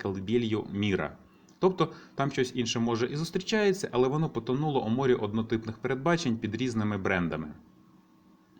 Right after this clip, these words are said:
А якщо ви в захваті слухаєте солодкі речі різних екстрасенсів українського медіапростору,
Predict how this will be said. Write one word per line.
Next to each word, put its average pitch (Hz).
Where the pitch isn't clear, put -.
А 113
якщо 127
ви 113
в 113
захваті 113
слухаєте 113
солодкі 110
речі 107
різних 104
екстрасенсів 107
українського 127
медіапростору, 95